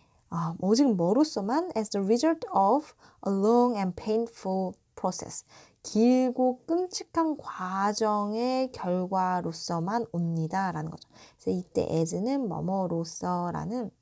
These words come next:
전치사예요. 전치사. 오,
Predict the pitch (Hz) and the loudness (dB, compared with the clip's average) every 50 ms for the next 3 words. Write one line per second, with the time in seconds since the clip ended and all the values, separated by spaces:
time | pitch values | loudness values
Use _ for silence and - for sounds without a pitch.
0 | _ _ _ _ _ _ _ _ _ _ _ _ _ _ _ _ _ - - - | _ _ _ _ _ _ _ _ _ _ _ _ _ _ _ _ _ -6 -2 0
1 | 185 196 202 202 - - 254 247 - 160 151 156 - - - 175 175 165 165 - | 2 2 0 0 -2 -4 -6 -6 -8 -10 -12 -12 -14 -8 -6 -4 -4 -4 -6 -8
2 | 180 160 - 143 151 170 233 311 330 - _ _ - - - - - - - - | -10 -8 -8 -8 -2 -2 -2 -2 -2 -6 _ _ -20 -20 -20 -20 -20 -20 -20 -20
3 | - - - _ _ - 190 190 | -20 -20 -20 _ _ -2 -2 -2